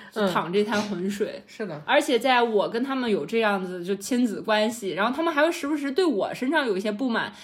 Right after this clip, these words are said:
Speaker 2: 再加到这个关系里面，就是太混乱了。
Speaker 1: 嗯。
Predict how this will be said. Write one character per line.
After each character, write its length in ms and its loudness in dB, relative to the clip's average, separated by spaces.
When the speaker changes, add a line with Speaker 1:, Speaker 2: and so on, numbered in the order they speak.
Speaker 2:
再 180 8
加 260 4
到 120 2
这 100 0
个 80 4
关 260 4
系 160 -2
里 160 -4
面， 220 -8
就 80 -2
是 120 -2
太 260 0
混 260 -2
乱 240 2
了。 200 -12
Speaker 1:
嗯。 340 -6